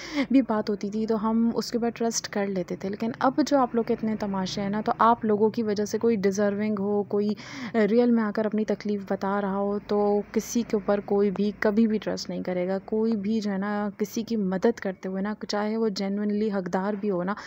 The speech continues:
आपका दिल भी माइल उसकी तरफ हो रहा हो, लेकिन वो यही सोचेगा कि, कि क्या ही गारंटी है कि जो सामने वाला जो भी बोल रहा है वो सच बोल रहा है। क्योंकि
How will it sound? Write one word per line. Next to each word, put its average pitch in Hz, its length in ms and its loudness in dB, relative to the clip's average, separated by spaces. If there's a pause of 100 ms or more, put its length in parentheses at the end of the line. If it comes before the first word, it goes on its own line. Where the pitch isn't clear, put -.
(300)
आपका 208 240 -2
दिल 226 240 4
भी 247 140 6
माइल 208 300 4
उसकी 202 240 -2
तरफ 202 280 -2
हो 190 120 -2
रहा 196 120 0
हो, 208 100 0
लेकिन 202 400 -2
वो 220 80 0
यही 202 240 0
सोचेगा 196 500 -6
कि, 208 320 -4
कि 240 100 4
क्या 240 180 6
ही 240 160 6
गारंटी 208 440 6
है 208 120 4
कि 208 120 0
जो 202 120 -2
सामने 202 360 0
वाला 196 320 2
जो 208 180 4
भी 214 100 0
बोल 190 260 0
रहा 196 260 0
है 208 180 2
वो 202 120 -2
सच 190 340 0
बोल 175 160 0
रहा 180 80 0
है। 185 60 0
क्योंकि 220 200 -2